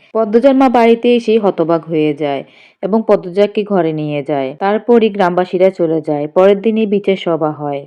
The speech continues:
আমির ছিল মাতাব্বরের ছেলে, আর বিচারে আমির পদ্মজাকে বিয়ের প্রস্তাব দেয় এবং তাদের বিয়ে হয়।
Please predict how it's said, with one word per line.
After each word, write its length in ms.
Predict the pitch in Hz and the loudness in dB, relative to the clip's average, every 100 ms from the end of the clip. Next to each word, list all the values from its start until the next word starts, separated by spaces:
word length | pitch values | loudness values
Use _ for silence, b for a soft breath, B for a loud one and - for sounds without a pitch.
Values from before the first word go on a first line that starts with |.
| _ | _
আমির 340 | - 220 247 262 | -2 2 2 2
ছিল 320 | - 247 214 | 2 4 4
মাতাব্বরের 640 | 196 170 175 165 170 165 165 | 2 0 -2 0 0 0 -2
ছেলে, 320 | 175 156 151 | -4 0 0
আর 160 | 170 | 0
বিচারে 500 | 180 196 196 240 226 | 0 -2 0 2 2
আমির 300 | 208 185 185 196 | 0 -2 -2 0
পদ্মজাকে 500 | 175 165 185 202 226 | 0 2 -2 0 -2
বিয়ের 260 | 180 170 | 0 -2
প্রস্তাব 380 | 165 160 - 151 143 | -2 -6 -4 -8 -6
দেয় 180 | 147 143 | -6 -6
এবং 300 | 170 170 202 | -6 -4 -4
তাদের 340 | 196 175 196 190 | -2 0 2 0
বিয়ে 280 | 165 151 | -2 -4
হয়। 380 | 151 151 135 135 | -4 -6 -6 -6